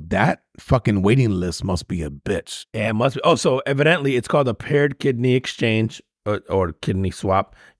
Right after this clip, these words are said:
Speaker 2: It's a thing in every, every, like, sort of donation network. So
Speaker 1: Wow.
Speaker 2: like, whether it's a university like U C L A Health, U C F Health, or sorry, U F Health,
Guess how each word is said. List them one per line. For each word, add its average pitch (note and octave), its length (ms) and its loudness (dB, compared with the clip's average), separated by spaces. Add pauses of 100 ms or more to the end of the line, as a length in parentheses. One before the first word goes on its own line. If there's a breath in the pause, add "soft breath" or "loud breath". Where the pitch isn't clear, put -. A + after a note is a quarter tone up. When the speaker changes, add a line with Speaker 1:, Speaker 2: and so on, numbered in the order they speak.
Speaker 2:
It's A2+ 220 2
a E3 60 6
thing D#3 300 4
in B2+ 200 4
every, B2 420 2 (540)
every, B2 320 2
like, A2 220 2
sort A2+ 220 4
of F#2 460 0
donation G2+ 840 2
network. E2 500 -4 (320)
So - 120 2
Speaker 1:
Wow. B2+ 100 4
Speaker 2:
like, G2+ 260 0
whether G2+ 280 4
it's G2 180 -2
a F#2+ 120 4
university G#2 540 2
like F#2+ 140 2
U G2+ 120 2
C G2+ 160 2
L F#2+ 120 4
A F#2+ 60 4
Health, F#2+ 400 2
U G2+ 80 0
C G2 200 0
F F#2+ 120 2
Health, F#2+ 300 2 (340 loud breath)
or F#2 140 2
sorry, F2 280 2
U G#2 160 2
F F#2+ 100 2
Health, F#2+ 360 2